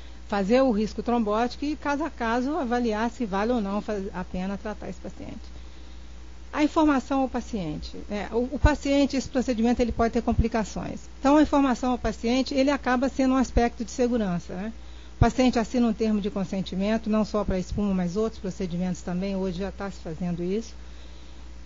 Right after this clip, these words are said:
Explicar a ele da segurança da técnica, de onde ela vem. E o paciente informado, ele realmente, ele é um aliado,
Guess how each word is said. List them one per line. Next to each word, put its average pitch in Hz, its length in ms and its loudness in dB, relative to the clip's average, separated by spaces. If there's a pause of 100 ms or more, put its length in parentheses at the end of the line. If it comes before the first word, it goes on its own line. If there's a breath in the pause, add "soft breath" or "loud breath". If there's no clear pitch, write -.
(340)
Explicar 294 360 4
a 254 80 8
ele 254 140 10
da 240 80 2
segurança 226 440 0
da 196 140 -4
técnica, 240 520 2
de 220 140 0
onde 240 160 2
ela 190 180 0
vem. 262 480 4 (720)
E 247 120 10
o 269 60 8
paciente 240 540 2
informado, 202 680 0
ele 247 340 2
realmente, 254 640 2
ele 262 300 0
é 226 280 0 (600 loud breath)
um 262 100 2
aliado, 220 520 4